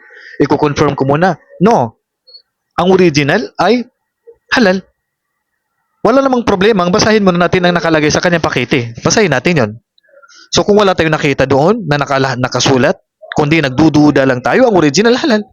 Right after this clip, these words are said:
Pero, ang propeta sallallahu alaihi wasallam, ang sabi niya, pag nagduda ka sa isang bagay, ay iwanan mo. Sabi ng propeta sallallahu alaihi wasallam, "Da' ma yaribuka ila ma la yaribuk."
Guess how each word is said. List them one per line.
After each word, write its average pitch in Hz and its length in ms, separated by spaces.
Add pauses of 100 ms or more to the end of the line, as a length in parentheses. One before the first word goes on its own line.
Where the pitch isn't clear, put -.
(600)
Pero, 160 400 (560)
ang 131 160
propeta 151 400
sallallahu 131 320
alaihi 117 160
wasallam, 202 320
ang 165 80
sabi 135 240
niya, 180 80
pag 214 160
nagduda 147 400
ka - 0
sa 123 160
isang 117 240
bagay, 160 320 (560)
ay 226 240
iwanan 247 320
mo. 202 80 (560)
Sabi 160 240
ng 147 80
propeta 143 400
sallallahu 131 400
alaihi 123 80
wasallam, 175 400
"Da' 147 400
ma 151 240
yaribuka 156 800 (240)
ila 226 240
ma 156 160
la 135 160
yaribuk." 156 560